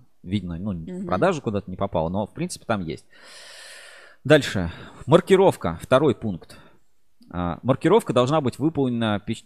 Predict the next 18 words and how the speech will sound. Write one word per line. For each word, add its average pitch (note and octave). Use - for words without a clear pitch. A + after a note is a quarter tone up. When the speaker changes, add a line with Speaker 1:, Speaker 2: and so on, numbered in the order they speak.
Speaker 1:
печатным A#2+
способом B2
или C#3
рельефно A2
через C3+
равные B2
промежутки. G#2
Расстояние G#2+
между F#2
промежутками, B2+
цвет B2
цифр, A2+
букв D#3+
должен C3
там A2
соответствовать. G2+
Маркировка, A2+
а, F#2+